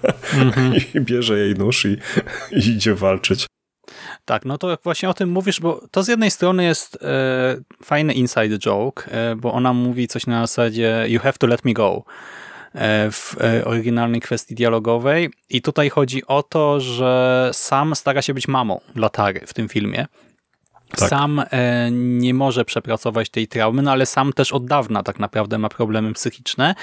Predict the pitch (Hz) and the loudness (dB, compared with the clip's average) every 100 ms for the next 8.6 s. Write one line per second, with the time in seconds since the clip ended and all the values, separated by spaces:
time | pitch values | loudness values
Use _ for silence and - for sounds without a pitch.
0 | - - - - - 131 135 143 143 139 | -8 -8 -6 -8 -2 -2 0 0 2 0
1 | 120 127 131 127 135 131 113 123 151 131 | 0 -2 0 0 2 2 2 2 2 2
2 | 131 - 127 - 123 131 139 135 - 170 | 0 2 0 0 -2 2 2 2 2 0
3 | - - - 151 247 - - 320 320 - | 0 -2 0 0 0 -2 0 2 2 2
4 | 123 120 131 135 123 131 - 123 135 131 | 0 2 2 2 2 2 0 0 0 2
5 | 123 120 - - 123 127 127 127 131 - | 0 -2 -4 0 2 2 2 2 0 -4
6 | 135 117 127 - 127 123 113 120 120 120 | -10 -6 -4 -2 -2 0 -2 0 2 2
7 | 117 - 123 113 113 - - - 117 117 | 0 0 2 2 0 -6 -6 -4 -2 -2
8 | 117 - 113 117 - | -2 2 2 2 0